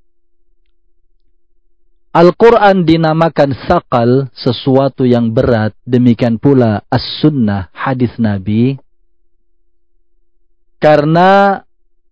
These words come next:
beramal dengan keduanya adalah perkara berat bagi orang-orang yang malas.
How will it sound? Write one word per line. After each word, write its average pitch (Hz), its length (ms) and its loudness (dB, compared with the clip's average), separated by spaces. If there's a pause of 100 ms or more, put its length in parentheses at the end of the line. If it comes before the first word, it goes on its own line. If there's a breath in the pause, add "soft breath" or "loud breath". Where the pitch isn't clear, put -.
(1080)
beramal 160 840 0 (960)
dengan 143 400 0
keduanya 143 960 2
adalah 147 320 0
perkara 175 480 -2
berat 170 400 0
bagi 127 320 0
orang-orang 143 560 -2
yang 151 120 -2
malas. 160 380 0